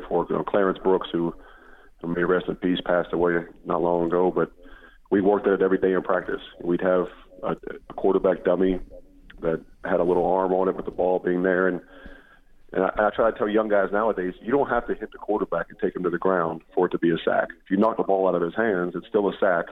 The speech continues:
and now you have a chance to make a game-changing play. So it was, for me, it was always, yes, trying to, trying to win downs, trying to win series, but find a way to affect the game and, and really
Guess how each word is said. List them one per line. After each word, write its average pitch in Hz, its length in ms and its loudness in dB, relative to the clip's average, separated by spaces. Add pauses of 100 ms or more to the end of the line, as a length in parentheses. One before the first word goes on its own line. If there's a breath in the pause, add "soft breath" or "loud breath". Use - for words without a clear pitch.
(400)
and 87 100 -2
now 98 100 4
you 104 100 4
have 95 100 2
a 87 140 0
chance 90 240 0
to 92 60 -10
make 87 160 -2
a 87 40 -2
game-changing 87 720 -2
play. 87 380 -2
So 92 100 4
it 101 80 2
was, 98 120 2 (760 loud breath)
for 117 80 2
me, 127 160 6
it 120 80 4
was 104 120 2
always, 107 280 2
yes, 101 260 0
trying 101 220 0
to, 92 200 0 (140)
trying 107 180 0
to 92 60 0
win 98 220 -4
downs, 92 360 0
trying 95 220 -2
to 90 60 -2
win 90 260 -2
series, 87 340 -8 (100)
but 82 160 2 (540)
find 107 220 2
a 98 40 4
way 98 160 4
to 90 140 2
affect 90 300 -2
the 90 80 -8
game 90 320 2
and, 82 160 -2
and 80 140 -4
really 90 280 2